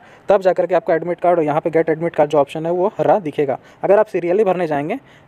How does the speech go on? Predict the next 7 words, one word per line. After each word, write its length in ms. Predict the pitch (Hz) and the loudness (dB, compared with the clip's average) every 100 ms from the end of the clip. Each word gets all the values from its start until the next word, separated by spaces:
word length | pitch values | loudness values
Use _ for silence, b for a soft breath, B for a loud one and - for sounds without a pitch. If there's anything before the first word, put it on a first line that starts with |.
| _ | _
पहले 160 | 165 175 | 2 4
registration 360 | 170 175 160 196 | 4 0 -4 -4
number 200 | 185 175 | 0 2
डालेंगे, 380 | 165 170 170 - b b b - | 2 0 -6 -10 b b b -2
फिर 140 | 214 | -2
semester 380 | 202 180 165 214 | 0 -2 0 2
डालेंगे, 420 | 190 156 151 190 | 2 0 -2 -6